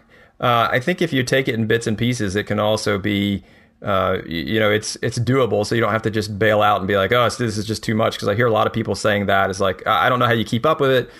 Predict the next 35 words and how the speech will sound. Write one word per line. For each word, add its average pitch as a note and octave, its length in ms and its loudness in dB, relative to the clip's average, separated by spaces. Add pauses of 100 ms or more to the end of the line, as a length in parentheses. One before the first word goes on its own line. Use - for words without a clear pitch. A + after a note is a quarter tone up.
(340)
Um, G#2+ 460 2 (140)
and B2+ 160 2
I D#3+ 40 2
will F3 180 2
tell D#3 220 0
you B2 180 2
that A2+ 320 2 (540)
that's C3 440 0
how C#3+ 280 2
I B2 80 4
started, A#2+ 400 2
like G#2 160 2
you G#2+ 80 -2
said. G#2 320 2
So G#2 160 2
that, G#2 300 -2
that A#2 100 2
was - 120 -4
kind C#3+ 120 0
of B2 40 -2
a G#2+ 80 -4
decision A#2 360 0
I A2 80 2
made G#2+ 180 2
early G#2+ 280 2
on, A2 300 0
was G2 160 -2
that F#2+ 240 0 (840)
when A2 220 0
anybody, C3 640 2 (420)
um, G2 460 0 (100)
makes C3 300 2
a C#3+ 60 0
comment, A2 640 0 (240)
and, A#2+ 380 0